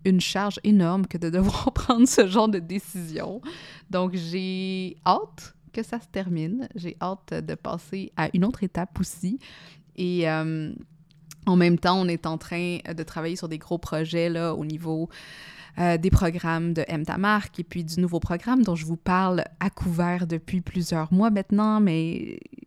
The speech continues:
je sais pas, là, j'ai comme envie, genre, de, de, de vous en parler davantage, mais ça s'en vient, surtout si vous suivez l'infolettre, là, vous allez être, euh, être mise au courant, là, vraiment en priorité, quand je vais avoir plus de détails à vous partager. Là, en ce moment, on est en phase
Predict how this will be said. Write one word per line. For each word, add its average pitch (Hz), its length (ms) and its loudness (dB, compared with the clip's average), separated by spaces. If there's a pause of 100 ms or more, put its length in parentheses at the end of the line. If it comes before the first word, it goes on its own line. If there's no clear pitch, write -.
je 202 140 0
sais 214 160 2
pas, - 180 -2
là, 180 220 -8
j'ai 196 120 -2
comme 190 220 2
envie, 190 460 6
genre, 196 240 2
de, 170 240 0
de, 170 180 -4
de 170 140 -4
vous 170 180 -2
en 175 80 2
parler 175 240 2
davantage, 185 540 0
mais 160 200 -2
ça - 160 -10
s'en 160 220 -6
vient, 165 320 -2 (440)
surtout - 280 -4
si - 180 -2
vous 170 120 -4
suivez 170 320 -2
l'infolettre, 160 600 -2
là, 170 120 0
vous 165 180 -4
allez 151 300 -2
être, 165 420 -4 (120)
euh, 160 300 2 (800)
être 180 120 6
mise 190 180 12
au 180 40 10
courant, 170 360 4
là, 170 160 8
vraiment 165 260 2
en 160 60 2
priorité, 160 680 -2 (320)
quand 175 140 0
je 160 80 0
vais 165 40 2
avoir 160 260 0
plus 170 180 -6
de 165 80 0
détails 170 240 -2
à 170 40 0
vous 165 80 -4
partager. 175 720 0
Là, 180 140 0
en 165 60 0
ce 170 120 -6
moment, 170 180 2
on 165 60 2
est 165 180 -2
en 160 300 -2
phase 160 380 -2